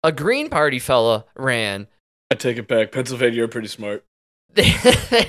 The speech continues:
Speaker 1: they voted overwhelmingly in a
Speaker 2: A
Speaker 1: landslide for the dead guy.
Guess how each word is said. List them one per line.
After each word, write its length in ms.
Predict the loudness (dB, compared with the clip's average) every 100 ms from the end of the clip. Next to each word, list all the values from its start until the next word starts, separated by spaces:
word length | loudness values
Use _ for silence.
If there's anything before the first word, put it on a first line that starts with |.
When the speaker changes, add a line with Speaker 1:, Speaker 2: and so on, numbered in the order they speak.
| 2
Speaker 1:
they 140 | 0
voted 800 | 0 0 0 2 2 2 0 -4 -8 -14 -20 _ _ _ 2
overwhelmingly 1080 | 4 4 6 6 8 6 6 6 2 2 2
in 80 | 2
a 40 |
Speaker 2:
A 20 |
Speaker 1:
landslide 560 | 4 4 2 2 2 0
for 100 | -2
the 80 | -4
dead 220 | -2 -2
guy. 260 | -6 -8